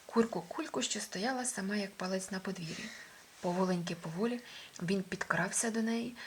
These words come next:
тоді чимтуж побіг і зненацька зупинився прямісінько перед нею, обережно понюшив, відскочив від неї і зник за будинком. Пецан мни-, метнувся до причілкового вікна, щоб глянути, що сталося із лисом.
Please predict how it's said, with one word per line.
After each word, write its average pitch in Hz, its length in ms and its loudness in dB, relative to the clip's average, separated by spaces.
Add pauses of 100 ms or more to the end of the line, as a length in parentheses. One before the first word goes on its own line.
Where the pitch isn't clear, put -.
(140)
тоді 208 220 4
чимтуж 226 460 2
побіг 247 420 0
і 233 60 0
зненацька 262 440 2
зупинився 269 420 -4
прямісінько 240 560 -4
перед 233 320 0
нею, 196 240 0 (440)
обережно 185 720 0
понюшив, 175 520 -2 (400)
відскочив 180 760 0
від 240 140 -4
неї 240 380 0 (380)
і 330 160 2 (180)
зник 175 300 -2
за 190 120 -6
будинком. 190 500 -8 (680)
Пецан 302 300 6
мни-, 220 220 8 (100)
метнувся 220 480 4
до 214 100 8
причілкового 202 800 4
вікна, 208 340 4
щоб 240 260 4
глянути, 220 400 8
що 330 200 0
сталося 320 460 4
із 311 280 2
лисом. 196 440 2